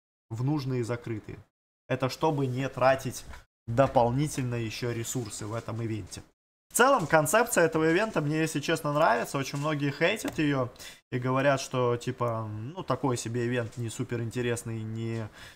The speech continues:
не контентовый, а в моем понимании очень даже неплохой и интересный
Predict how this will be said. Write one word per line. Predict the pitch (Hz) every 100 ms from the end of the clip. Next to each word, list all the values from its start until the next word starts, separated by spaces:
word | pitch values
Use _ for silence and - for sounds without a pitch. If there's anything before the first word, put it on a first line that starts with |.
| _ 131
не | 127
контентовый, | 143 139 240 240 156 127
а | 117
в |
моем | 143 208
понимании | 175 131 120 139 135 117 107 -
очень | 139 - 113
даже | 110 123 113
неплохой | 110 107 110 - 143 143
и | - 117
интересный | 104 - 113 123 - 110